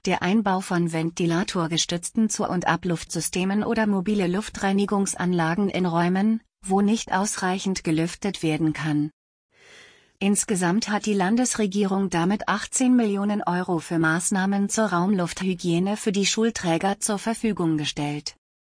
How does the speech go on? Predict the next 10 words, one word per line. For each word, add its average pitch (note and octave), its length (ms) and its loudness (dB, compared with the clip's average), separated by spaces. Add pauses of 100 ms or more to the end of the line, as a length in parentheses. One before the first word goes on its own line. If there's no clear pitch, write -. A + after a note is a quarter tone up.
(600)
Zudem F#3+ 520 0
können A3 300 2
Luftfilteranlagen F#3+ 1160 0
auch F#3 220 -2
im E3 180 -2
Rahmen F#3+ 400 0
von E3+ 240 0
Schulbaumaßnahmen E3+ 1200 0
gefördert E3+ 540 -2
werden. D#3+ 440 0